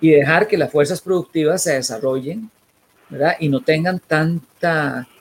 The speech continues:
regulación y tanto freno. Entonces, cuando uno conversa con colegas, cuando uno conversa con, con, eh, uno se da cuenta de que, digamos, que el pequeño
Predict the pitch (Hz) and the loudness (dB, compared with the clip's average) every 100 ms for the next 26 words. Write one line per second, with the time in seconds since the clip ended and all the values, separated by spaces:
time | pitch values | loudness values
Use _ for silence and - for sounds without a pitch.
0 | _ _ 151 156 143 131 160 170 170 156 | _ _ 4 4 4 2 2 2 0 -4
1 | 131 156 175 254 202 113 _ _ _ - | -6 -4 -2 -2 -2 -8 _ _ _ -4
2 | 160 180 175 185 208 202 208 208 - 120 | -2 0 -2 -2 -2 2 4 4 0 -8
3 | 120 110 117 135 180 165 214 - 120 139 | -14 -12 -4 0 2 0 -6 -10 -10 -8
4 | 151 170 160 156 175 175 165 - _ _ | -8 -6 -4 -4 -8 -10 -12 -14 _ _
5 | _ _ - 139 - 131 - 151 156 170 | _ _ -8 -8 -8 -8 -4 -2 0 2
6 | 170 180 165 - 175 139 - 120 123 151 | 2 0 0 -2 -2 -2 -4 -4 -2 -2
7 | 143 - 113 110 113 - 151 170 202 | -4 -6 -10 -10 -10 0 0 0 -2